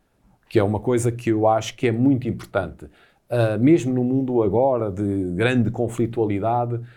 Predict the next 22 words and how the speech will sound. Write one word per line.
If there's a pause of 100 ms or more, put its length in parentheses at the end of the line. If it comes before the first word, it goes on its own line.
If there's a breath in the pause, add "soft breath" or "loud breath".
(140 loud breath)
é,
é
bonito
ver-se
uma
rua
em
Olivença
com
o
nome (360 soft breath)
atual
e
o
nome
português, (120)
antiga
rua, (680)
eh,
Vasco
da
Gama.